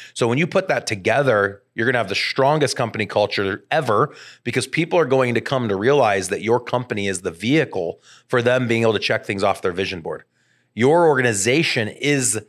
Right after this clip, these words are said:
the stepping stone to allow somebody to move on and possibly own their own real estate team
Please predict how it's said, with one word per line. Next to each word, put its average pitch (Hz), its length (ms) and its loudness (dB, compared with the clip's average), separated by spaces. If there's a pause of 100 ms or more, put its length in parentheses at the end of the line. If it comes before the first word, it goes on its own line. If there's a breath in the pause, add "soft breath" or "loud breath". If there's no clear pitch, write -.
(160)
the 113 100 2
stepping 147 680 0
stone 98 600 -2 (360 soft breath)
to 139 140 2
allow 120 320 2
somebody 117 460 0
to - 160 -2
move 120 320 2
on 139 260 2
and 110 120 0
possibly 113 440 -2
own 113 160 0
their 110 140 2
own 185 120 2
real 117 200 4
estate 98 280 -2
team 87 300 -6